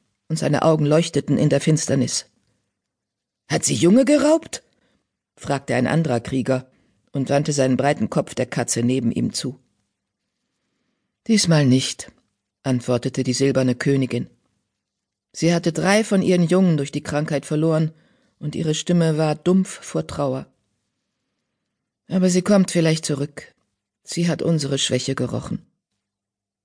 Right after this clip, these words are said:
„Man sollte meinen, dass der Gestank des Todes sie abhalten würde.“ Ein gestreifter Krieger humpelte auf die Lichtung.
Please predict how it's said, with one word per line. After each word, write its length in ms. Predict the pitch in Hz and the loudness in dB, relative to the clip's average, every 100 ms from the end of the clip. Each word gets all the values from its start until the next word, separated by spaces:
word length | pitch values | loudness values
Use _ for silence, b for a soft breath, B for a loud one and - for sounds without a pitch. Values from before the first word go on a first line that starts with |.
| _ - | _ 0
„Man 160 | 185 | 2
sollte 280 | 170 156 170 | 4 4 2
meinen, 460 | 156 170 175 175 160 | 2 2 2 2 2
dass 160 | 156 | 0
der 120 | 160 | 0
Gestank 380 | 156 160 190 175 | -2 -2 0 -2
des 160 | 156 143 | -4 -4
Todes 360 | 190 175 160 | -2 -2 -4
sie 240 | - 156 147 | -4 -4 -2
abhalten 600 | 285 - 294 180 - 123 | -4 -2 -2 -2 -2 -2
würde.“ 480 | 131 123 131 123 _ _ _ _ _ _ _ _ _ _ _ | 0 0 -2 -6 _ _ _ _ _ _ _ _ _ _ _
Ein 160 | 127 131 | -6 -4
gestreifter 560 | 131 - 139 143 120 | -4 -4 -4 -4 -6
Krieger 420 | 117 156 156 127 | -2 0 0 0
humpelte 400 | 123 120 120 - | 0 0 0 -2
auf 140 | 110 113 | -4 -2
die 100 | 107 | -4
Lichtung. 380 | 113 - 127 | -4 -6 -8